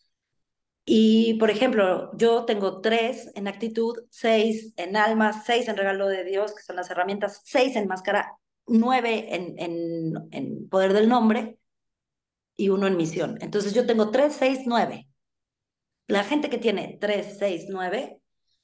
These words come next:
es gente súper intuitiva que su misión es dedicarse a compartir y a sanar, ¿sí? Y a los demás. Todos los que tengan en su numerología tres, seis, nueve,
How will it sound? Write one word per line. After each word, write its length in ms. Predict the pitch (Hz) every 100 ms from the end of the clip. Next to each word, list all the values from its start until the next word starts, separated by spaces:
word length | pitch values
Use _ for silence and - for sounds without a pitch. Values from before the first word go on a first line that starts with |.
| _ _ _ _ _
es 160 | - 226
gente 580 | 240 226 262 285 277 - - _ _ _ _
súper 380 | - 269 247 262
intuitiva 640 | 226 233 247 247 254 -
que 400 | - 190 - - _ _ _ _ _ _ _
su 200 | - 269
misión 460 | 269 254 247 240 -
es 160 | 220
dedicarse 640 | 220 214 214 208 202 233 -
a 100 | -
compartir 540 | - 170 190 190 262 262
y 120 | 196
a 80 | 185
sanar, 420 | 180 170 156 160 _ _ _ _
¿sí? 540 | - 233 311 - - _
Y 120 | 185
a 60 | 156
los 180 | 156
demás. 440 | 156 156 127 - - _ _ _ _ _ _ _ _ _ _ _ _
Todos 240 | 330 339
los 120 | 277
que 120 | 262 247
tengan 260 | 240 240
en 80 | 208
su 80 | 214
numerología 680 | 202 196 196 220 196 - -
tres, 220 | 220 208
seis, 180 | 202 175
nueve, 260 | 247 330